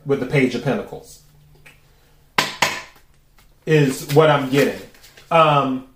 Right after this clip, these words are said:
this flipped over. What is this? Seven of Pentacles. About investing. So yeah, y-, some of you will be learning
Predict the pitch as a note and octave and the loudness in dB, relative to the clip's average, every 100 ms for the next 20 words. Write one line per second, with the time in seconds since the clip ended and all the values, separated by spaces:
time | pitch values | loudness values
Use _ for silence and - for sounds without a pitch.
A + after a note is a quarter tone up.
0 | - E3+ - D3 - B2+ A#2 A#2+ C3 D3+ | -14 -12 -4 -2 0 2 2 0 -2 -2
1 | C3 A#2 G#2+ G#2+ - - _ - - G3 | -2 -2 -6 -6 -14 -20 _ -10 0 0
2 | F3 D3 D3+ B2 - G#2 G#2 - _ _ | 0 -4 -2 -4 -6 -10 -10 -16 _ _
3 | _ D#3+ D#3 F3 E3 D#3 D3+ D#3+ - - | _ -2 4 6 4 2 4 2 0 -6
4 | G#2+ G2 - - - F#3+ F#3 G#3 G#3 - | -8 -10 -18 -20 -4 0 2 4 4 2
5 | - - _ _ _ _ _ _ _ _ | -2 -10 _ _ _ _ _ _ _ _
6 | _ _ _ _ _ _ _ - - _ | _ _ _ _ _ _ _ -20 -20 _
7 | _ _ _ _ - C#3 - - - A3+ | _ _ _ _ -12 -10 -12 -18 0 2
8 | D4 C4 G#3+ G#3+ F#3+ D#3+ F3 D3 C#3+ D#3+ | 2 0 0 2 4 2 0 0 2 4
9 | D#3+ A#2 F#2+ F2+ - | 2 0 -4 -12 -18